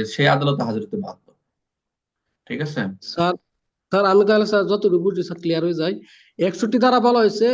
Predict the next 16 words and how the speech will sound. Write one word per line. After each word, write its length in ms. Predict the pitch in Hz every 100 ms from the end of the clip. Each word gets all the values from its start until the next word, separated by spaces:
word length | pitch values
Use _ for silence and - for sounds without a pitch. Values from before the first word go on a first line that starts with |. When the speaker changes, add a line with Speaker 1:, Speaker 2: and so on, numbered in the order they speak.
| 214
Speaker 2:
বিনা 280 | 160 247 277
পরোয়ানায় 400 | 269 254 233 226
গ্রেপ্তারকৃত। 460 | 175 - 175 147 -
এতে 220 | 143 151 175
পরোয়ানা 340 | 196 208 202 196
থাকতেও 360 | 196 196 185 180
পারে 160 | 185 185
বা 140 | 170 170 156
বিনা 260 | 147 175
Speaker 1:
হ্যাঁ, 80 | 180
Speaker 2:
পরোয়ানায়, 380 | 175 170 143 123
Speaker 1:
বিনা 180 | 147 190
Speaker 2:
সেক্ষেত্রে 100 | 196
Speaker 1:
পরোয়ানায়, 340 | 185 147 107 117
ও, 80 | 139 143 - _ _
ও 40 | -